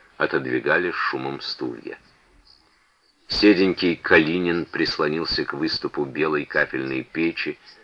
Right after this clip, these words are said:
очевидно, теплой, и грелся, сунув за спину ладони. Все молча слушали дознание, что не прекращал Сталин. "Зачем?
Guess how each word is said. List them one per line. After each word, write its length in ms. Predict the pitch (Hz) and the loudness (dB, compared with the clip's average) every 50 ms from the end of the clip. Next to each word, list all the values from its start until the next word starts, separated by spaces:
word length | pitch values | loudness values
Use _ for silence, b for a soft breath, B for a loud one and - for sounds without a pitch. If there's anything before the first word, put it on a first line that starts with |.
| b b b _ _ | b b b _ _
очевидно, 480 | 76 71 - - 76 71 67 73 71 67 | -4 -4 -4 -2 -4 -4 -2 -2 -2 -2
теплой, 540 | - - 78 76 71 - 71 73 71 65 | 0 0 2 2 2 0 -2 -4 -4 -4
и 200 | 62 - - 82 | -4 -6 -8 -8
грелся, 600 | 71 65 76 71 71 80 87 85 78 - - 73 | -2 0 0 2 4 4 2 2 0 -2 -2 -2
сунув 460 | 67 - - 73 73 73 71 67 65 64 | -4 -2 -4 -4 -4 -2 -4 -4 -4 -2
за 180 | 64 64 65 | -2 -2 -2
спину 380 | 65 - - - 67 65 64 65 | -2 -4 -6 -6 -6 -4 -4 -2
ладони. 600 | 69 69 71 67 64 64 58 57 55 55 53 - _ b b b b b b b b _ - | -2 -2 -2 -2 -2 -4 -4 -4 -6 -10 -12 -16 _ b b b b b b b b _ -10
Все 320 | - - - 101 110 110 | -6 -4 2 4 4 4
молча 500 | 82 67 71 73 71 69 - - - 64 | 4 2 0 0 0 0 -2 -4 -6 -4
слушали 500 | - - - 67 62 - - 67 64 64 | -4 -4 -4 -4 -4 -4 -4 -4 -4 -4
дознание, 840 | 58 57 65 65 - - - - - 98 107 110 107 101 95 95 92 - | -2 -2 -2 -2 -2 -2 -4 -2 -2 0 0 0 -2 -2 -4 -4 -6 -8
что 200 | - - 73 67 | -8 -4 -4 -4
не 120 | 69 69 | -4 -4
прекращал 800 | - - 65 - - 64 62 - - - 62 60 62 60 58 - _ _ - | -4 -6 -6 -4 -4 -6 -4 -4 -6 -6 -4 -4 -4 -4 -6 -8 _ _ -14
Сталин. 560 | - - - - - 64 - 50 50 50 - - - _ _ _ _ _ _ _ _ _ - - _ _ _ _ - _ _ _ - _ _ _ _ _ - - _ _ _ _ _ _ _ - | -10 -10 -10 -6 -6 -6 -6 -6 -8 -12 -16 -20 -20 _ _ _ _ _ _ _ _ _ -20 -20 _ _ _ _ -20 _ _ _ -20 _ _ _ _ _ -20 -20 _ _ _ _ _ _ _ -10
"Зачем? 600 | - - - - - - - - 76 80 87 85 | -10 -10 -10 -2 0 0 2 2 0 -2 -2 -6